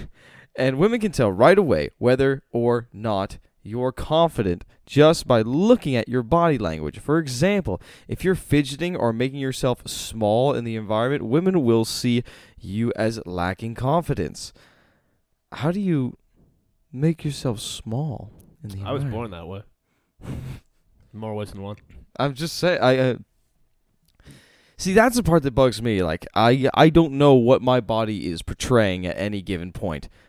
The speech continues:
Speaker 1: Like, there is a severe disconnect between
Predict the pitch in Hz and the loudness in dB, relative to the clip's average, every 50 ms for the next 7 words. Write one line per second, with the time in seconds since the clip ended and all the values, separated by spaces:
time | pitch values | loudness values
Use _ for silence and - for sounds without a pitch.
0 | _ - 101 101 98 92 101 127 127 131 131 135 127 120 117 104 - - 143 123 | _ -4 -2 0 0 0 2 4 6 6 6 6 4 2 0 -2 0 0 0 2
1 | 110 151 180 175 165 143 113 143 151 147 - - - 139 123 120 107 95 - - | 2 2 4 4 4 4 6 4 4 4 2 -2 -4 -2 0 0 0 -2 -2 -4
2 | 120 117 - - - 117 120 113 110 107 101 | -8 -8 -8 -8 -6 -4 -4 -2 -4 -4 -8